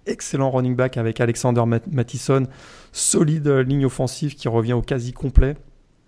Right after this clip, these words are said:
Seul petit point noir, on va dire peut-être au niveau des receveurs, ils ont perdu Cedric Wilson et Jake Rowe, euh, remplacés quand même par deux, euh, speedsters, on va dire, avec Sean Mostert et,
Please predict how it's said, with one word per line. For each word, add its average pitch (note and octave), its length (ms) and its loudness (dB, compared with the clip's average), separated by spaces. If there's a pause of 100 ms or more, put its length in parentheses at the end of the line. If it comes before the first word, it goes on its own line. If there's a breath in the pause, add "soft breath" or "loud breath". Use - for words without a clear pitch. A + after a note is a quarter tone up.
(480)
Seul - 240 0
petit - 260 -2
point D3+ 220 4
noir, D3+ 240 2
on C3 80 0
va B2 100 2
dire C3 160 -2
peut-être C3+ 220 -2
au B2 80 2
niveau B2+ 160 0
des B2 80 0
receveurs, C#3 600 2
ils B2+ 100 -2
ont A2+ 60 -4
perdu A#2+ 200 0
Cedric B2 400 -6
Wilson C3+ 340 -2 (480 loud breath)
et A#2+ 160 0
Jake B2+ 180 2
Rowe, C3+ 280 2 (500 loud breath)
euh, A2+ 220 0
remplacés B2+ 440 2
quand C3+ 140 -2
même C#3+ 120 0
par A#2 160 -6
deux, A2+ 120 -4
euh, A2 720 0
speedsters, D#3 560 -4
on C3 100 -2
va A#2+ 120 -2
dire, B2 180 -2
avec A2 180 -4
Sean C3+ 140 -2
Mostert B2 540 -2
et, G#2 200 -4